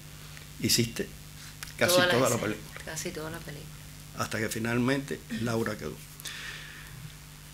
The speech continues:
Speaker 1: Pero, <clears throat> Laura, yo siempre me pregunté en ese momento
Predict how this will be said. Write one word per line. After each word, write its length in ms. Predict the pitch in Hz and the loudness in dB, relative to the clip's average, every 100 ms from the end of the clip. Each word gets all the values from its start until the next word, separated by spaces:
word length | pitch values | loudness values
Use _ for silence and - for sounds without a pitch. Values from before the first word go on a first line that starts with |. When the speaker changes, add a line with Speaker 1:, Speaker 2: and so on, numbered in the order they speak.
| - - | -14 8
Speaker 1:
Pero, 360 | - 202 226 226 - - - - - | 12 12 12 12 2 -6 -10 -2 2
<clears throat> 480 | - - - - - | 2 0 -8 -6 10
Laura, 400 | 147 175 131 104 - - - - - - - - - - - - - 147 | 12 12 12 8 0 -12 -10 -10 -10 -12 -14 -14 -14 -14 -12 -10 -4 8
yo 240 | 135 175 | 10 12
siempre 720 | 175 - 190 175 151 143 123 | 12 12 12 10 8 4 4
me 160 | 117 113 | 4 2
pregunté 560 | - 107 104 104 175 139 | 2 0 0 0 2 4
en 100 | 131 | 2
ese 200 | 143 127 | 2 2
momento 500 | 110 143 127 - | 2 2 0 -2